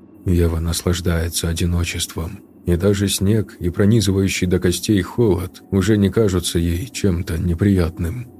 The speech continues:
Кончик трости упирается в ограждение для деревьев. Ширх, ширх. А вот и знакомая лавка. Ширх.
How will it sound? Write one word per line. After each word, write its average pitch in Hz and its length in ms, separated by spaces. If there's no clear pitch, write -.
Кончик 82 400
трости 87 420
упирается 87 640
в 90 40
ограждение 90 720
для 90 160
деревьев. 87 680
Ширх, - 600
ширх. - 500
А 90 100
вот 123 220
и 127 40
знакомая 123 600
лавка. 98 580
Ширх. - 500